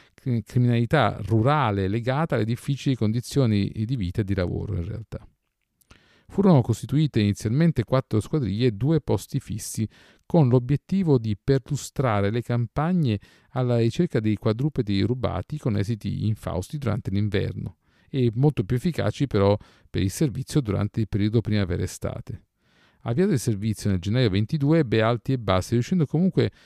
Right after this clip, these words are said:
a raggiungere l'obiettivo di contrastare e ridurre il fenomeno, individuando anche organizzazioni criminali che approfittavano della criminalità locale più minuta per prosperare nella ricettazione dei quadrupedi sottratti ai legittimi proprietari.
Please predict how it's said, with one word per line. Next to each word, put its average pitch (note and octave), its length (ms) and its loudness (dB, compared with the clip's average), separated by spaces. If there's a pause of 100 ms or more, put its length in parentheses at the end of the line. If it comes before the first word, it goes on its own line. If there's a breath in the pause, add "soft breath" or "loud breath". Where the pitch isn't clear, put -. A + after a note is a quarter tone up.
(160 soft breath)
a C#3+ 100 -4
raggiungere B2 480 4
l'obiettivo E3 520 0
di B2 120 0
contrastare A2+ 960 0
e A#2 40 0
ridurre D3 600 2 (320 soft breath)
il C#3+ 160 0
fenomeno, G#2+ 680 4 (100)
individuando D#3 640 4
anche C#3+ 220 2
organizzazioni B2+ 560 2
criminali D#3+ 420 0
che - 140 0
approfittavano D#3 640 2
della A#2+ 340 2
criminalità B2 580 2
locale A2+ 360 2
più A2+ 160 -2
minuta G#2 420 2
per A2 200 0 (120)
prosperare B2+ 680 4
nella G2+ 360 2
ricettazione B2 840 2
dei G#2 100 4
quadrupedi A2 540 0
sottratti B2 760 0
ai G2+ 140 2
legittimi F#2+ 500 0
proprietari. F2 580 -2